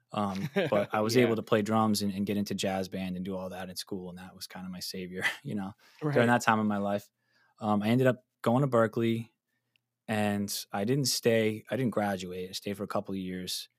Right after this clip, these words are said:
Speaker 1: And then I decided, "Oh, I wanna go do the rock star thing and, you know, live the musician's life." And whew, man, yeah, that's tough. <laughs>
Speaker 2: Yeah.
Speaker 1: I had a lot of fun, but,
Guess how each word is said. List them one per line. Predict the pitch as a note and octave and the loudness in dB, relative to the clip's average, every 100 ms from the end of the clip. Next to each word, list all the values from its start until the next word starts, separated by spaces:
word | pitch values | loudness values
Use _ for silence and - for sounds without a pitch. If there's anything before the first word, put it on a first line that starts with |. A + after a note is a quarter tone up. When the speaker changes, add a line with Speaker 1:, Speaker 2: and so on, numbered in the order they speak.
| _ _ | _ _
Speaker 1:
And | G#2 | -4
then | G2+ G2 | -2 -2
I | F#2+ | -4
decided, | F#2 - F#2 F#2 | -6 -6 -8 -8
"Oh, | G#2 | -8
I | G2 G2 | -6 -6
wanna | G2 G2 | -6 -6
go | G2+ G2 F#2+ G2 | -6 -6 -6 -8
do | G2 | -8
the | G2 | -4
rock | A#2 B2+ | -4 -4
star | - B2 G#2 | 0 0 0
thing | - G2+ F#2+ | -2 -4 -4
and, | F#2 F#2 F2+ | -6 -10 -8
you | G2+ | -6
know, | F#2+ F#2 G2 | -6 -8 -8
live | G#2 G2+ | -10 -6
the | G#2 | -4
musician's | G2+ G#2+ A#2 - G#2+ G2+ | -2 -2 -4 -4 -6 -6
life." | F#2+ F2+ F2 - | -6 -6 -10 -12
And | F#2 F2+ _ _ _ _ _ _ _ _ _ - | -14 -14 _ _ _ _ _ _ _ _ _ -2
whew, | F#3 D#3 - | 0 0 -2
man, | B2 C#3 A#2+ - - - A2+ | 0 2 0 -4 -16 -10 -2
yeah, | A2+ G#2 | 0 0
that's | F#2+ A#2 | -4 -8
tough. | - A2+ G#2 - | -2 0 0 -4
<laughs> | - - - - | -8 -8 -16 -8
Speaker 2:
Yeah. | B2 D3 E3 - - - - - | 2 6 6 4 -10 -18 -18 -2
Speaker 1:
I | A#2 | 2
had | C#3+ | 4
a | D#3+ | 4
lot | E3+ D#3 | 2 0
of | |
fun, | - D#3 E3+ E3+ D#3+ | 0 4 6 6 4
but, | A#2+ G#2 | 4 2